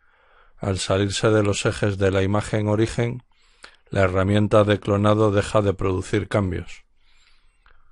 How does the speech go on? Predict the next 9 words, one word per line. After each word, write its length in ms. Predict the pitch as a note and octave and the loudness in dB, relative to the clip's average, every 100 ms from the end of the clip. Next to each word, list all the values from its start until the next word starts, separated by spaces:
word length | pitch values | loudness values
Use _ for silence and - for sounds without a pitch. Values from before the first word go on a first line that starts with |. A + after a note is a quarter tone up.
| _ - | _ -12
Vamos 340 | G#2+ G2 F#2+ | -8 -8 -4
a 60 | G#2+ | -4
probar 480 | F2+ G2 G2 G#2 G2+ | -2 -2 2 2 2
a, 640 | G2 F#2+ F#2 F2+ F2 - _ _ _ _ _ _ _ _ _ - - - _ _ _ _ | 2 0 -2 -6 -10 -18 _ _ _ _ _ _ _ _ _ -20 -20 -20 _ _ _ _
a 220 | - A2+ F#2+ | -8 -6 -4
clonar 480 | G2+ F#2+ G2 G2+ | -2 -2 0 0
desde 260 | G2+ G2 G2+ | 0 0 0
un 120 | F#2+ | -2
patrón. 520 | G2+ G2 A2 A#2 A#2+ | -2 -2 0 0 -2